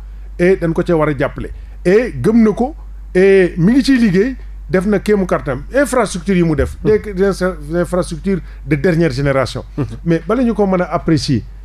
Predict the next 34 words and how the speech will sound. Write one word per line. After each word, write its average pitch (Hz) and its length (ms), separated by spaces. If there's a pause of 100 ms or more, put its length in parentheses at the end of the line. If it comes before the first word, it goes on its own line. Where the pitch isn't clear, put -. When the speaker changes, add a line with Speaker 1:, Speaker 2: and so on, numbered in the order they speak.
(120)
Speaker 1:
muy 233 160
dans 247 180
cinq 254 300
ans 262 100
dix 247 280
ans 302 160 (580)
ñu 160 140 (100)
am 170 140
na 240 100
yoo 285 100
xam 214 220
ni 311 80 (440)
apprécier 208 440
nañ 190 180
ko 175 220
heureusement 202 480
te 196 100
matagul 175 400
deux 202 180
mois 190 200 (160)
Speaker 2:
<laughs> - 140
Speaker 1:
comme 190 200
terre 160 260
bi. - 80 (120)
Speaker 2:
Waaw. 143 320
Speaker 1:
Mais 180 180 (120)
je 170 120
prends 202 260
l'exemple 151 420
quand 185 160
le 180 100
président 165 400
Félix 143 320
Houphouët-Boigny 123 580